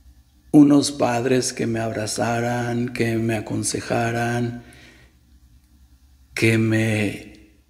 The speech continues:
inspiraran directamente. Porque sí lo hicieron, pero solo con el ejemplo. A mí y creo que a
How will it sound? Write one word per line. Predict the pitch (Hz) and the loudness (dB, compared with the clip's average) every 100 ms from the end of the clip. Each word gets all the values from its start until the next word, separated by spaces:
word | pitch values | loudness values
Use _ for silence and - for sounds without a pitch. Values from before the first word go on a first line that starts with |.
| _ - | _ -2
inspiraran | 120 113 113 - 107 110 113 117 120 120 120 - - - _ _ _ _ | 0 2 -2 -4 -4 -2 0 2 0 0 -6 -14 -20 -20 _ _ _ _
directamente. | - 120 110 107 - 113 120 135 131 - - - _ _ _ - - _ - _ _ _ - _ _ - _ _ _ - | 4 4 4 0 -2 0 4 4 2 -4 -18 -20 _ _ _ -20 -20 _ -20 _ _ _ -20 _ _ -20 _ _ _ 0
Porque | - 127 135 127 | 2 6 8 8
sí | - 147 151 | 6 4 6
lo | 160 | 6
hicieron, | 151 - 139 131 143 165 156 | 4 4 4 6 6 4 0
pero | - 113 107 - | 0 0 0 -4
solo | - 127 131 127 | 0 2 2 0
con | 120 | -4
el | 113 139 | -2 -2
ejemplo. | 151 - 139 131 - - - - - _ _ _ _ _ _ _ _ _ - | -4 -6 -6 -6 -10 -20 -20 -20 -20 _ _ _ _ _ _ _ _ _ 2
A | 127 | 4
mí | 117 123 147 | 6 6 6
y | 143 | 6
creo | 131 127 | 2 -2
que | - 123 | 0 0
a | 110 98 - - - | 0 -4 -12 -20 -20